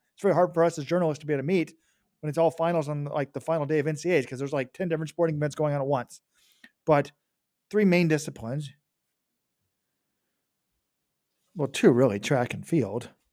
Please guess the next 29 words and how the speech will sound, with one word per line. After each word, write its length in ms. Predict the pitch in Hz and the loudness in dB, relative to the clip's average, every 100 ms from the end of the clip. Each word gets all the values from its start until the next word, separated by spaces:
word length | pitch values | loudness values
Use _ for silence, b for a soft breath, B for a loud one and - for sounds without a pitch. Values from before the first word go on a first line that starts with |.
| _ b b b b b - | _ b b b b b 4
But 420 | 156 156 156 _ _ _ _ | 6 6 2 _ _ _ _
if 220 | - - - | -16 -16 -14
you 60 | |
can 120 | 143 | -12
talk 240 | 123 147 117 | -8 -6 -4
road 280 | 123 147 165 | 0 2 0
separate, 440 | - 120 - 220 | -2 -4 2 2
why? 460 | 151 208 190 - - _ _ _ _ _ _ _ _ _ _ _ - | 4 2 2 -4 -20 _ _ _ _ _ _ _ _ _ _ _ -2
You 260 | 175 180 | 0 0
should 160 | 202 185 | -2 2
have 180 | 208 208 | 2 2
your 80 | |
individual 680 | 165 185 226 175 214 220 196 | -2 -2 -2 2 2 4 2
winners, 440 | 147 123 127 196 196 _ _ _ _ _ _ _ _ _ _ _ _ _ _ _ _ _ _ _ _ _ _ _ _ _ _ _ _ | 0 -4 -4 -6 -10 _ _ _ _ _ _ _ _ _ _ _ _ _ _ _ _ _ _ _ _ _ _ _ _ _ _ _ _
and 180 | 185 160 | 0 2
then 140 | 180 190 | 4 4
you 80 | |
go 240 | 165 170 190 | 6 6 6
to 120 | 180 | 2
the 120 | 185 | -2
grand 240 | 160 170 190 | 0 0 0
finale. 540 | 202 311 262 117 - _ _ _ _ - | 0 2 0 -4 -8 _ _ _ _ 0
Who, 120 | 175 | 2
who, 260 | 143 220 | 2 0
who 140 | 175 240 | 0 0
wins 260 | 220 240 | 0 0
the 100 | 262 | 0
whole 140 | 233 254 | 2 0
thing? 320 | 254 311 | 0 -2